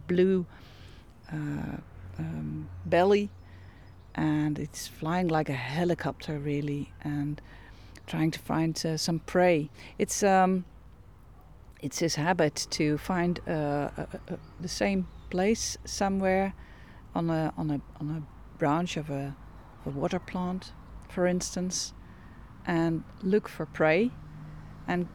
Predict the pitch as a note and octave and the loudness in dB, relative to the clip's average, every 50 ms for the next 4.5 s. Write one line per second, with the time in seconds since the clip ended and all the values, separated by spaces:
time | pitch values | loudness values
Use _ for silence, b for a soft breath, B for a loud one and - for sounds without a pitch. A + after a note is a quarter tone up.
0 | - - - - - - A3 G3+ G3 F#3+ G3 F#3+ - - F3 E3+ E3 E3 E3 D#3 | -14 -14 -14 -12 -4 2 4 4 6 6 6 4 4 4 4 4 6 6 4 2
1 | - - - F#3 F#3 F#3 F3 F3 E3+ E3+ E3+ D#3+ D#3+ D#3 C#3+ C#3+ C#3+ D3 D3 - | 0 -4 0 4 6 6 6 6 6 4 2 2 4 4 4 4 4 2 2 0
2 | D#3 D#3 D3+ - - - - - - - D#3+ D#3+ D#3+ D#3+ E3+ E3+ E3 E3 E3 D#3+ | 0 -2 -2 -4 -10 -16 -16 -16 -6 -4 -2 -2 -2 -2 -2 -2 -2 0 -2 -2
3 | - - - - F3 F#3 F3+ E3+ E3 D#3+ E3+ E3 E3+ F3 B B B B B B | -4 -6 -2 0 0 2 2 0 0 0 0 0 0 0 B B B B B B
4 | B B B - - - - D#3 D#3+ D#3 | B B B -12 -8 -6 -4 -4 -4 -6